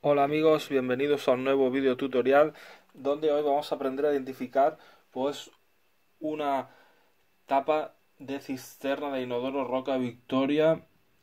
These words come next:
azul creta, ¿ok? ¿Vale? Esto es una tapa de inodoro, una tapa de la cisterna del váter, ¿vale?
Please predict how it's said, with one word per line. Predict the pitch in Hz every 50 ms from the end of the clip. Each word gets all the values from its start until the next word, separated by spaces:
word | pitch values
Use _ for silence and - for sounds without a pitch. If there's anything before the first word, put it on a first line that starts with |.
| - _ _ _ _ -
azul | 127 123 120 - - - 139 151 151 147 131 127 -
creta, | - 127 120 113 104 95 104 98 101
¿ok? | 104 107 - 131 131 147 160 151
¿Vale? | 131 123 127 139 151 147 135 120
Esto | 113 - - - 135
es | 127 127 -
una | 139 127 123 120 117
tapa | 120 120 123 123 147 151 147 - - - - - - - - _ _ _ _ _ _ _ _ - - _
de | - 143 127 127 131 139 147 147 131 - - _ _ _ _ _ - - - _
inodoro, | - 123 117 117 113 117 127 143 151
una | 151 135 120
tapa | 107 110 113 120 127 120
de | 110 110 110
la | 107 107
cisterna | 101 - 107 - - - 123 123 127 127 120
del | 113 113 110 107 104 104
váter, | 110 117 127 127 123 131 139 147 139
¿vale? | 127 120 113 113 123 143 143